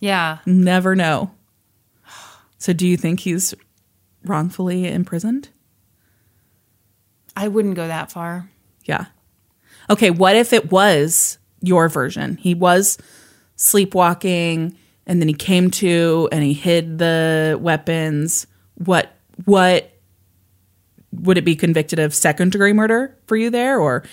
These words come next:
Speaker 2: involuntary manslaughter, or?
Speaker 1: I don't know. I'd have to look up all the definitions.
Speaker 2: Yeah.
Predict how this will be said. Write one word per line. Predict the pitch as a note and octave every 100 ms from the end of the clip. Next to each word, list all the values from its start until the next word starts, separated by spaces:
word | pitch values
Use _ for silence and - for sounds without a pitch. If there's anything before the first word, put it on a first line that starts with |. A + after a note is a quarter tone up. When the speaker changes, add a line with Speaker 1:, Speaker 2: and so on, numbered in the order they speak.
| - -
Speaker 2:
involuntary | F3+ F3+ E3 E3 F3+ E3 D#3
manslaughter, | F#3+ A#3 C4 - C4 B3+ B3+ B3 B3 A#3
or? | E3 B2+ C3 C3+ - - _ _ _ _ _ _ - -
Speaker 1:
I | - E4+
don't | F#4
know. | E4
I'd | B3+ C4
have | C#4+
to | D4
look | A#3+ A#3+
up | C4+
all | G3+
the | G3+
definitions. | G3 F3+ F#3+ F#3+
Speaker 2:
Yeah. | G3 C#3 G2+